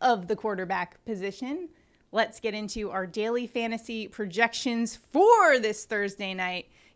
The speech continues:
game between the Bengals and the Dolphins. I didn't expect this game to be as good on paper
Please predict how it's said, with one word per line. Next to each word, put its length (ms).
game 340
between 480
the 100
Bengals 640
and 340
the 260
Dolphins. 840
I 80
didn't 300
expect 580
this 180
game 280
to 120
be 440
as 340
good 300
on 220
paper 680